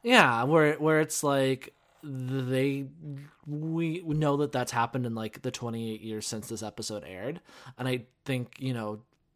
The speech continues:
in the context of its own, like, environment, I can see how that's just kind of, like, a, you know, potentially fun plot. And then, like, in that kind of comedic,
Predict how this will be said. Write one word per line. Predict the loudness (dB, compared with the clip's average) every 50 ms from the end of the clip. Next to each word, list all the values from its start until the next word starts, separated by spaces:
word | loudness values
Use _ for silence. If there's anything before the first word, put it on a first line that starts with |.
| _ _ _ _ _ _ _ _ _ _ _ -6
in | -4 -4 -2
the | -4 -6
context | -8 -2 -2 -2 0 0 -2 -4 -4 -2 -4
of | -4 -4
its | -4 -6 -6
own, | -6 -6 -6 -6
like, | -8 -8 -10 -10 -8
environment, | -8 -6 -6 -4 -6 -6 -4 -4 -6 -6
I | -6 -8
can | -8 -8 -8
see | -8 -8 -6
how | -6 -6 -6
that's | -8 -10 -12 -12
just | -12 -12 -12 -12
kind | -10 -10 -8 -8
of, | -10 -10 -12
like, | -14 -12 -10
a, | -10 -10 -8 -10 -12 -12 _ -20 _ _ _ _ -20 -10 -6
you | -4 -4
know, | -4 -4
potentially | -8 -8 -8 -6 -6 -6 -6 -6 -6 -6 -8
fun | -6 -4 -6 -6 -6
plot. | -2 4 10 12 12 12 12 12 10 0 -2
And | 0 2 4
then, | 4 4 2 2 2
like, | 0 0 -2 -4 -4 -10 -20 -20 -20 -20 -20 -16 -4
in | 2 2 4 6
that | 6 4 2 0
kind | 0 2 4 4
of | 4 2 0 -4 _ _ _ _ _ -6
comedic, | 2 2 4 4 4 4 4 4 4 4 2 0